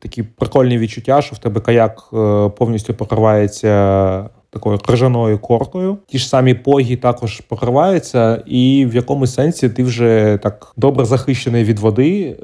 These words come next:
вже всередину нічого не потрапляє. Ну, і тим не менш, в той дев'яти, мінус дев'ятиградусний день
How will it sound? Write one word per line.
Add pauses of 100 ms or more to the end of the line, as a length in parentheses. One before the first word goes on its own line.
(160)
вже
всередину
нічого
не
потрапляє.
Ну,
і
тим
не
менш,
в
той (120)
дев'яти, (260)
мінус
дев'ятиградусний
день